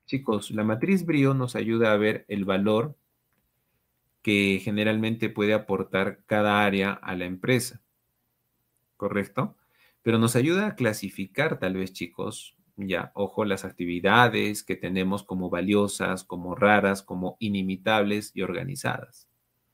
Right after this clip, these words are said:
Olvídate, acá puedes utilizar cualquier cantidad de estrategias, ¿ah? Puedes incluso ver el tema de los productos clasificados por la matriz B C G.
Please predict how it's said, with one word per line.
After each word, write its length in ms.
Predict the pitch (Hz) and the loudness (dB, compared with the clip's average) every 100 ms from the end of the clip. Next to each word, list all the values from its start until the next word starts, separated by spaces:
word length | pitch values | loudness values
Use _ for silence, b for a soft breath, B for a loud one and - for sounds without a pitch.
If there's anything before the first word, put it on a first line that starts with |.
| _ _ _ _ _ _ _ | _ _ _ _ _ _ _
Olvídate, 440 | - 123 151 113 101 | 0 4 6 6 4
acá 200 | 98 120 | 2 2
puedes 220 | 151 147 | 0 0
utilizar 460 | 131 95 95 110 - | -2 -2 -2 -2 0
cualquier 380 | 92 92 107 | -2 0 -2
cantidad 500 | 120 127 117 98 98 | 0 0 0 0 2
de 120 | 104 107 | 2 -2
estrategias, 760 | - 92 - 110 98 92 - | -4 -6 -2 -2 -2 -8 -8
¿ah? 180 | - 123 | -8 -4
Puedes 240 | 101 98 95 | 0 0 0
incluso 420 | 92 95 92 95 | -8 -8 -6 0
ver 180 | 98 95 | 4 4
el 140 | 92 | 2
tema 260 | 92 95 98 | -2 0 0
de 120 | 95 | 0
los 160 | 92 | -2
productos 560 | - 92 92 95 - 98 | -6 -2 0 -2 -4 -8
clasificados 800 | 95 92 - - - 110 101 101 | -8 -12 -12 -10 0 4 4 2
por 140 | - 92 | -6 -6
la 80 | |
matriz 400 | 85 85 95 90 | -6 -6 -4 -4
B 100 | 95 | -4
C 180 | 92 - | -6 -6
G. 500 | - 131 131 120 123 | -4 2 4 4 -2